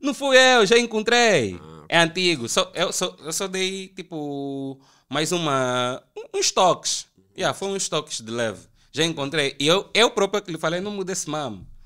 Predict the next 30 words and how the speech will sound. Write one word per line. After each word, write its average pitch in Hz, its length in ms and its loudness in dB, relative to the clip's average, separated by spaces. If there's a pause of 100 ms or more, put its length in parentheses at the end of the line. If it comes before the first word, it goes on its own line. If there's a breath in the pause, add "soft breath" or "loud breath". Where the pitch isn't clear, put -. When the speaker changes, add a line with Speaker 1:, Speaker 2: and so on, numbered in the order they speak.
(340 soft breath)
Speaker 2:
Ficou - 240 -16
uma 135 200 -8
marca. 107 360 -12
Speaker 1:
Yeah, 131 320 0
é, 151 180 -4
é 123 80 -6
até 180 240 -4
hoje 143 320 -4
mesmo. 98 280 -8 (400)
Aquele 160 180 0
logo, 160 180 0
eu 175 80 -2
gosto 202 260 -4
bué 151 120 0
daquele 135 240 -4
logo. 117 280 -4
Só, - 140 -8
Speaker 2:
Yeah, 101 160 -6
Speaker 1:
só, 233 80 -6
Speaker 2:
depois 131 180 -4
ele 131 200 -4
Speaker 1:
só 117 160 -6
meti 120 160 -4
Speaker 2:
declinou 131 180 0
Speaker 1:
uns - 80 -6
Speaker 2:
pra 120 140 -2
D 123 180 -8
J. 123 380 -6
Speaker 1:
Gay, 147 400 4
Speaker 2:
Yeah. - 20 -12